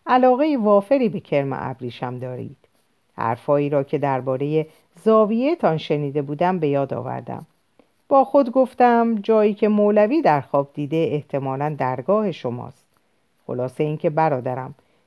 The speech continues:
گمان می‌کنم رفیقی که مولوی در جستجویش است، زیر سقف خانقاه شما به سر می‌برد. سبب نوشتن این نامه نیز همین است.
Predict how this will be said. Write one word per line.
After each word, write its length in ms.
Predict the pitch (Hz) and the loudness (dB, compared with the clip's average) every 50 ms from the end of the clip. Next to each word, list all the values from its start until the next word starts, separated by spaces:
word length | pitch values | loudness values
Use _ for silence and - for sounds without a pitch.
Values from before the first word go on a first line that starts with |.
| _ _ | _ _
گمان 320 | - 294 285 294 285 285 277 | 0 2 4 4 4 4 4
می‌کنم 460 | 269 254 - 262 240 240 240 240 220 | 0 0 2 2 4 4 4 2 2
رفیقی 480 | 208 220 214 214 - 294 311 269 233 | 2 0 0 0 -2 -4 -2 -2 -2
که 140 | 196 - 185 | -2 0 -2
مولوی 500 | 175 175 165 160 156 160 156 156 208 254 | -2 0 0 0 0 0 0 0 0 0
در 200 | 214 170 143 139 | 0 0 0 0
جستجویش 800 | 135 - - 135 - - - 139 131 127 147 143 139 139 143 - - | -2 -4 -10 -12 -12 -10 -10 -10 -10 -6 -4 -2 -2 -2 -2 -4 -2
است، 340 | - 220 226 214 220 _ _ _ _ _ _ _ _ - | 0 0 0 0 -2 _ _ _ _ _ _ _ _ -10
زیر 360 | 190 185 190 208 202 165 160 | -6 -4 0 0 2 2 0
سقف 380 | 156 - - 147 147 - - 147 | 0 0 0 -2 -2 -2 -6 -10
خانقاه 600 | 139 - - 139 135 127 123 135 143 143 139 135 | -10 -6 -6 -6 -6 -4 -2 -2 -2 -2 -2 -6
شما 360 | 117 - - 123 127 127 127 | -8 -6 -8 -8 -6 -6 -8
به 80 | 113 117 | -10 -10
سر 240 | - - - 104 139 | -10 -8 -6 -6 -6
می‌برد. 500 | 127 127 127 123 131 131 135 143 - _ - - _ _ _ _ _ _ _ _ _ _ _ - | -8 -12 -16 -14 -14 -14 -16 -16 -18 _ -20 -20 _ _ _ _ _ _ _ _ _ _ _ -6
سبب 280 | 156 131 123 131 139 156 | -6 -4 -2 -2 -2 -2
نوشتن 580 | 147 147 135 127 139 135 - - - 160 175 | -2 -4 -4 -6 -6 -8 -8 -6 -4 -4 -4
این 280 | 180 - - 170 170 156 | -4 -4 -6 -6 -6 -4
نامه 280 | 147 139 143 165 226 277 | -4 -4 -4 -4 -4 -2
نیز 240 | 269 220 190 - | -2 -4 -4 -4
همین 360 | - 165 143 131 120 113 120 123 | -4 -4 -4 -4 -6 -8 -10 -12
است. 180 | - - - | -14 -16 -18